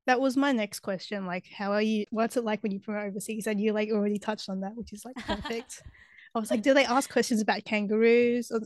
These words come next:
Speaker 1: like, they probably do. They see you as coming from this
Speaker 2: Yeah.
Speaker 1: Western pop tradition.
Speaker 2: Yeah,
Speaker 1: Like, "She's the
Speaker 2: kangaroos
Speaker 1: next Delta
Speaker 2: often, yeah.
Speaker 1: Goodrem."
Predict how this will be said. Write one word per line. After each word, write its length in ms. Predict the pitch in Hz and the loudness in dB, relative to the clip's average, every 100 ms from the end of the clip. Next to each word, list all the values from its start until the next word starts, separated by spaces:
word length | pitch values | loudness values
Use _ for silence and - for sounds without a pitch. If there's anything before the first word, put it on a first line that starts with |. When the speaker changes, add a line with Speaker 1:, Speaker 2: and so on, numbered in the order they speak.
| - | -4
Speaker 1:
like, 160 | 233 226 | -4 -2
they 80 | |
probably 320 | 226 233 208 202 | -2 -2 -2 -6
do. 260 | 196 196 196 | -6 -2 0
They 80 | |
see 160 | 226 254 | 2 4
you 100 | 240 | 4
as 80 | 233 | 4
coming 220 | 220 208 | 0 -2
from 140 | 202 | -2
this 120 | 202 202 | -4 -2
Speaker 2:
Yeah. 60 | |
Speaker 1:
Western 360 | 208 196 202 190 | -4 -4 -6 -8
pop 300 | - 202 - | -8 -8 -8
tradition. 640 | 214 220 214 - 214 208 - - - _ | -12 -10 -10 -10 -8 -8 -12 -20 -20 _
Speaker 2:
Yeah, 140 | 208 | -4
Speaker 1:
Like, 260 | 220 226 339 320 | -4 -4 -6 -6
"She's 260 | 302 302 294 | -2 0 2
the 120 | 339 | 2
Speaker 2:
kangaroos 0 | |
Speaker 1:
next 340 | 285 269 - 262 | 2 2 -4 -4
Delta 340 | 208 208 262 | -2 -2 -2
Speaker 2:
often, 180 | 269 339 | 0 0
yeah. 180 | 247 214 | -2 -4
Speaker 1:
Goodrem." 180 | 226 | -4